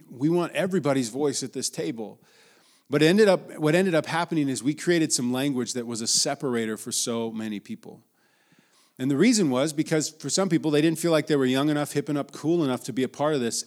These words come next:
And, and some of you maybe have been in that crowd and have been in that space before. Maybe some of you still are. And if that's you, I, I, I really mean this. I'm sorry. Because that was never what we were trying to create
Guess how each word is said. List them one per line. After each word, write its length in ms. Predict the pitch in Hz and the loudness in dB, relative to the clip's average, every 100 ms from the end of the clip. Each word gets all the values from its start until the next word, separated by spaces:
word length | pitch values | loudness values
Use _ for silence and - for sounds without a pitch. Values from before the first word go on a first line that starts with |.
| - | -6
And, 320 | 127 123 131 | -2 -2 -2
and 320 | 135 127 135 - | -6 -4 -4 -4
some 300 | - 170 196 | 0 2 2
of 120 | 156 | 2
you 140 | 143 | 2
maybe 440 | 135 139 160 165 147 | 2 4 2 4 2
have 220 | 143 120 | 0 0
been 180 | 143 147 | -2 0
in 120 | 139 131 | 0 -2
that 160 | 120 | -4
crowd 340 | - 175 151 101 - _ _ - | -6 -4 -4 -6 -12 _ _ -16
and 100 | 120 | -8
have 120 | 123 117 | -6 -2
been 160 | 143 | -2
in 80 | 139 | 0
that 200 | 123 117 | -2 -4
space 300 | - 170 175 | -4 -2 -2
before. 240 | 120 - | -6 -8
Maybe 160 | 110 131 | -4 -2
some 200 | 127 139 | -2 -2
of 100 | 123 | -2
you 80 | 123 | -4
still 300 | - 131 120 | -4 -6 -6
are. 200 | 131 101 - _ _ _ - _ _ | -6 -8 -16 _ _ _ -20 _ _
And 40 | |
if 80 | 135 | 0
that's 200 | 190 - | 2 2
you, 160 | 185 165 | 4 4
I, 60 | |
I, 440 | 143 - - - 131 120 - | 2 -4 -14 -10 -10 -10 -14
I 60 | 123 | -8
really 240 | 131 165 | 2 2
mean 140 | 151 143 | 4 0
this. 160 | - - | -4 -10
I'm 260 | 127 165 151 | -6 -4 -4
sorry. 600 | - - 117 127 - - _ _ _ - | -4 -4 -6 -8 -12 -18 _ _ _ -12
Because 240 | 131 127 151 | -10 -4 2
that 140 | 180 | 2
was 140 | 175 131 | 2 2
never 340 | 151 180 185 | 2 4 4
what 220 | 151 135 | 2 2
we 140 | 139 131 | 2 2
were 80 | |
trying 460 | 123 139 127 123 113 - | 2 -2 0 -2 -4 -10
to 80 | 131 | -10
create 380 | - 165 139 | -2 0 0